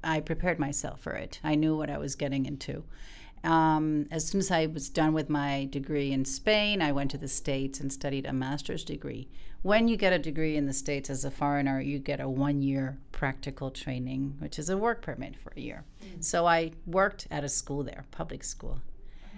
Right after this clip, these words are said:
Speaker 1: um, in a big city. And that was fun. Um, I think I learned everything I needed to learn to survive anything after that.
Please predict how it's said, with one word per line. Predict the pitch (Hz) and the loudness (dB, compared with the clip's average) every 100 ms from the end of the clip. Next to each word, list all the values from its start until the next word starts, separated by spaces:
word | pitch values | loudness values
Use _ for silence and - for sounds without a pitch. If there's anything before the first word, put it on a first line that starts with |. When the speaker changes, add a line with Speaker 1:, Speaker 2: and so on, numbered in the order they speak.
| - - - | -12 -12 -2
Speaker 1:
um, | 170 170 165 160 156 156 151 151 139 | 2 4 6 6 4 2 2 2 0
in | 156 | 2
a | 147 | 2
big | 139 - | 2 -4
city. | - 123 127 - - - - - - - - | -4 -6 -8 -14 -16 -16 -16 -16 -16 -8 0
And | 214 | 4
that | 233 | 6
was | 190 - | 4 4
fun. | - 160 131 208 320 - - - | 6 4 4 0 -2 -6 -10 -2
Um, | 170 156 147 147 | 2 4 4 2
I | 156 | 0
think | - 165 156 160 | 0 0 0 -2
I | 156 | -2
learned | 151 147 | 0 0
everything | 143 143 147 143 | 0 -2 0 0
I | |
needed | 135 139 139 | 2 0 -4
to | - | -6
learn | 135 135 135 135 | -2 0 2 0
to | 135 | 0
survive | - 139 135 135 | -4 -2 -2 -2
anything | - 139 135 127 - - - - - - 147 - - | 0 2 2 0 -6 -12 -14 -14 -12 -10 -10 -12 -6
after | 147 131 131 | -4 -2 -4
that. | 131 - - | -6 -8 -10